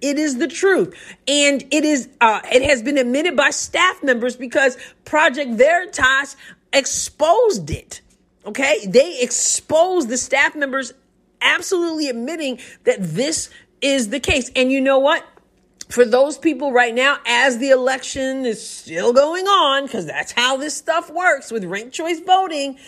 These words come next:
you know, if you don't get the fifty percent plus one vote,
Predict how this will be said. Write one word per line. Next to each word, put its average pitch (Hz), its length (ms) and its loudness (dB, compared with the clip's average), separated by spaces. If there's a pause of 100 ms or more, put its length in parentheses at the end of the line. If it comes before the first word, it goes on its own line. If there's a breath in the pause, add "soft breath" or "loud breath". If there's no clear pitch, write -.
(200 loud breath)
you 202 160 -2
know, 208 220 2
if 170 140 -6
you 214 100 -2
don't 254 160 2
get 262 180 -6
the 311 80 -8
fifty 302 360 -6
percent 302 480 -2 (320 loud breath)
plus 254 400 0
one 294 580 0
vote, 294 340 4